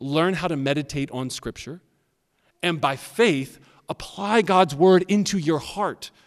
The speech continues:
and see if that won't be similar to the experience of one drinking day after day, week after week, and say,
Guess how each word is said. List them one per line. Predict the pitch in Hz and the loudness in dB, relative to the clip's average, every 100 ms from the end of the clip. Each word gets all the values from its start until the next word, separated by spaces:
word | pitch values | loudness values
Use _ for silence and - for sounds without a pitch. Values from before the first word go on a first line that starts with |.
| _ _ | _ _
and | 160 160 | -8 -8
see | - 226 | -6 -6
if | 214 156 - | -6 -8 -6
that | 175 175 | -6 -4
won't | 175 185 156 | -6 -6 -6
be | 180 180 160 | -8 -8 -8
similar | - - 233 185 143 | -10 -4 -2 -2 -4
to | - | -8
the | 143 | -14
experience | 131 - - 190 170 131 117 - | -14 -14 -10 -8 -8 -10 -14 -18
of | 123 | -14
one | 143 139 123 | -10 -10 -12
drinking | 117 127 131 139 123 101 95 _ _ _ _ _ _ _ 123 | -16 -14 -10 -10 -10 -16 -18 _ _ _ _ _ _ _ -10
day | 151 151 | -6 -6
after | 156 156 | -6 -8
day, | 120 113 117 - | -8 -8 -10 -14
week | 120 131 143 | -14 -14 -10
after | 135 - 117 | -12 -10 -14
week, | 113 107 _ | -12 -14 _
and | 113 | -20
say, | - 117 | -16 -14